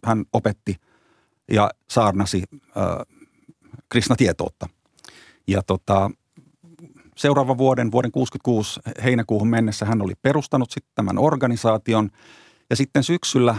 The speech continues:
joskus lokakuussa, ää, syyslokakuussa, ää, hän oli sitten saanut sen verran, ää, oppilaita sinne jo kerääntymään, että hän,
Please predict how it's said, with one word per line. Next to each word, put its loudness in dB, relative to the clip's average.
joskus -4
lokakuussa, 0
ää, 2
syyslokakuussa, 0
ää, 0
hän 0
oli 2
sitten -4
saanut 0
sen 2
verran, 0
ää, -14
oppilaita 0
sinne 2
jo 2
kerääntymään, 0
että -8
hän, -2